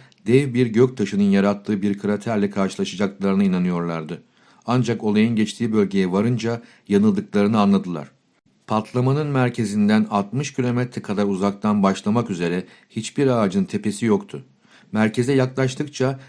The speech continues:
çevre daha da çoraklaşıyordu. Merkezde ise bütün ağaçlar telgraf direkleri gibi yontulmuş, en iri ağaçlar dışa doğru parçalanmışlardı. Daha kuzeye ilerleyen bilim adamları her yanda geniş çapta bir yangının izlerine rastlayınca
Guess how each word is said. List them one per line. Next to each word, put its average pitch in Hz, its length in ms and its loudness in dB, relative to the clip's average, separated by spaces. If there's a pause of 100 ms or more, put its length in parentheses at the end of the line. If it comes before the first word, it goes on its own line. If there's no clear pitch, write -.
(120)
çevre 120 420 -2
daha 117 220 0
da 117 80 -2
çoraklaşıyordu. 87 840 -4 (480)
Merkezde 123 560 2
ise 131 280 -2
bütün 113 200 -4
ağaçlar 107 560 -2 (260)
telgraf 113 500 -2
direkleri 113 460 -2
gibi 104 180 0
yontulmuş, 101 720 0 (280)
en 139 140 0
iri 120 260 0
ağaçlar 104 540 0 (260)
dışa 120 280 0
doğru 110 260 2
parçalanmışlardı. 98 1040 -2 (800)
Daha 113 240 0
kuzeye 127 380 2
ilerleyen 95 540 4
bilim 120 220 2
adamları 90 580 -2 (200)
her 131 200 -2
yanda 123 400 -2
geniş 107 380 0
çapta 117 360 -4
bir 110 100 2
yangının 101 520 2
izlerine 98 420 2
rastlayınca 113 720 0